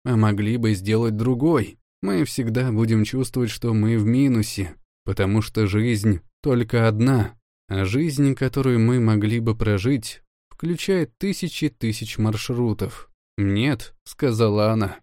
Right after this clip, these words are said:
«ни у кого не получается победить сожаление попытками объять необъятное,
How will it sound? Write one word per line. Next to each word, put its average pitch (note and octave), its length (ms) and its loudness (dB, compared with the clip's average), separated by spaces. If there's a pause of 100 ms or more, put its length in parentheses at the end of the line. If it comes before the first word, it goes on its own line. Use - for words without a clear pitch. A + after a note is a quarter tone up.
(240)
«ни F#3 160 0
у E3 100 4
кого B2+ 380 2
не A2+ 160 4
получается A2 720 0
победить G#2+ 500 -2
сожаление G#2+ 760 -2
попытками G#2+ 680 -2
объять G2 460 -2
необъятное, G#2+ 880 -2